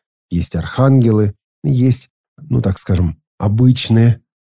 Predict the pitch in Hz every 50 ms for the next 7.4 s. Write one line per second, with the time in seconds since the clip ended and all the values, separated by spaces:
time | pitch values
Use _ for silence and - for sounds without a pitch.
0 | _ _ - 87 82 80 - - 85 85 80 76 - - - 92 85 87 98 85
1 | 78 87 - 95 101 107 95 - 90 85 92 90 - 90 85 80 - - 95 98
2 | 113 147 147 - - - 151 - _ _ _ _ _ _ _ 107 107 107 107 120
3 | 110 98 - - 107 104 110 - 101 95 87 82 76 - - - 101 135 131 151
4 | 143 135 151 139 123 - - - _ 127 117 135 131 - - - 165 143 135 135
5 | 127 123 123 - - 139 135 143 135 147 147 127 104 95 - - 87 - - _
6 | _ _ _ _ _ _ _ - 73 71 67 65 - 78 78 - 92 85 80 76
7 | 73 78 98 104 104 110 104 -